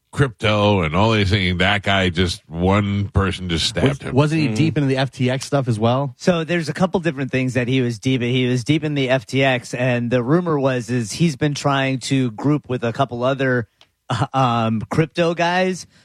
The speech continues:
Speaker 4: to create a new crypto coin that's gonna combat the Federal Reserve's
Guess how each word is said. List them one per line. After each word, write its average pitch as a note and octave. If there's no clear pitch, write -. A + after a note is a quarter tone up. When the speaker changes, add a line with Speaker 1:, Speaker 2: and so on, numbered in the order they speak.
Speaker 4:
to D3+
create C#3+
a C3
new D3+
crypto D#3
coin B2+
that's B2
gonna B2
combat A#2+
the A2+
Federal C3
Reserve's A#2+